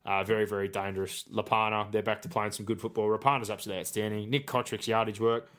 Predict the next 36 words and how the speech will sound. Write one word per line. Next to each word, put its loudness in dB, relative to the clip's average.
I 6
don't 4
know 2
how 6
we 4
pick -4
a -8
wi-, -2
the 2
wingers. 0
Like, 2
people 4
are 2
worried 4
about -4
wingers. 0
I 2
think -4
New 2
South 0
Wales, 2
we -2
got -4
plenty -2
of 2
options. -10
Addo 2
Carr, 2
Cotrick, -2
there, 0
there's 0
some -4
real 4
good 2
options -4
there. -4